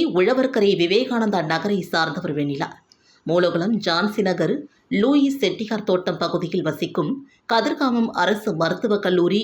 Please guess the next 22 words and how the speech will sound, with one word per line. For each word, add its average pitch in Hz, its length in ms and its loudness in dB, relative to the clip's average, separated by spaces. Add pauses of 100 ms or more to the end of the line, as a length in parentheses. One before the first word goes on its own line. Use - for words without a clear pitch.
(100)
எம் 185 220 0
டி 214 140 -6
எஸ் 202 200 -4
ஊழியர் 165 460 0
அருள், 160 280 0 (120)
நாற்பத்தி 170 560 -4
நான்கு 160 360 -2
வயது. 147 300 -6 (800)
இவரது 269 420 2 (280)
மகனுக்கு 190 600 0 (360)
அரசு 269 400 2
வேலை 208 360 4
வாங்கி 185 340 0
தருவதாக 185 580 0
கூறி 160 280 -6 (380)
ரூபாய் 190 420 4
ஒரு 185 200 2
லட்சம் 233 360 0
பெற்றுக்கொண்டு 175 540 -2 (200)
ஏமாற்றியதாக 165 840 -2 (420)
ரெட்டியார்பாளையம் 214 840 2
போலீசில் 185 480 2